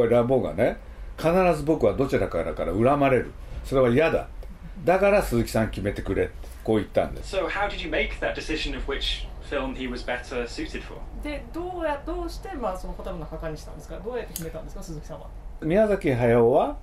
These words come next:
Speaker 1: 自分でアニメーションをね、絵を描くことができる。芝居を描くことができる。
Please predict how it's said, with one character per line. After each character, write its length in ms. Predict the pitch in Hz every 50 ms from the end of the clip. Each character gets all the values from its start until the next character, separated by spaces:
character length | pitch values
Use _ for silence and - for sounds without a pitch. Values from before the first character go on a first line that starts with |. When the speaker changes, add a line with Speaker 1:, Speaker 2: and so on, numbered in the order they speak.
| - - -
Speaker 1:
自 180 | 110 104 127 123
分 260 | 127 147 151 156 160
で 240 | 190 233 247 - -
ア 100 | 120 123
ニ 100 | 135 135
メ 140 | 147 156 143
ー 40 | 131
シ 120 | - 98
ョ 60 | 87
ン 100 | 80 73
を 40 | 73
ね、 320 | 87 120 160 208 233 - - - - - - - -
絵 140 | 151 175 175
を 120 | 147 113
描 180 | - - 110 131
く 60 | -
こ 120 | - 135 -
と 120 | - 73
が 120 | 65 67
で 140 | - - -
き 100 | - 113
る。 140 | 104 - - - - - - -
芝 300 | - 131 117 135 135 131
居 20 |
を 100 | 123 117
描 140 | - 175 170
く 40 | -
こ 120 | 107 85
と 100 | 85 78
が 100 | 73 80
で 120 | 87 95 -
き 100 | 92 87
る。 120 | 71